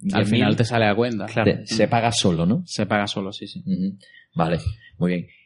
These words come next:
Speaker 1: Y luego otra parte, que son todos esos de los stretch goals, ¿no? Que se pusieron de moda hace
Speaker 3: Ujú.
Speaker 1: unos años, ¿no? El, el por qué se hace un stretch goal.
Speaker 2: Pues para mantener a la gente motivada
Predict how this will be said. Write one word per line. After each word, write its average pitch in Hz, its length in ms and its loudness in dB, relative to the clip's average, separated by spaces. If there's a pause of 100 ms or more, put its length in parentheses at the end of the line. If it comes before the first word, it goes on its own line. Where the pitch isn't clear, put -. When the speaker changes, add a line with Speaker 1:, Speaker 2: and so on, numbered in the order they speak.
(100)
Speaker 1:
Y 107 120 2
luego 120 160 4
otra 160 220 2
parte, 165 380 0
que 110 120 -6
son 120 240 0
todos 123 200 4
esos 127 280 2
de 110 500 4
los 95 280 -2
stretch 113 420 -6
goals, 131 600 2
¿no? 131 160 -8
Que - 120 -14
se - 120 -10
pusieron 101 300 -4
de 104 80 0
moda 104 280 2
hace 131 200 4
Speaker 3:
Ujú. 101 80 6
Speaker 1:
unos 98 240 4
años, 120 320 0
¿no? 123 240 0 (420)
El, 95 920 -2 (200)
el 113 160 -10
por 135 240 2
qué 208 140 2
se 208 100 -2
hace 185 140 -2
un 165 100 0
stretch - 380 -2
goal. - 240 -4 (800)
Speaker 2:
Pues 117 180 -2
para 107 680 2 (540)
mantener 110 640 2
a 120 80 6
la 117 120 2
gente 120 260 0
motivada 123 720 2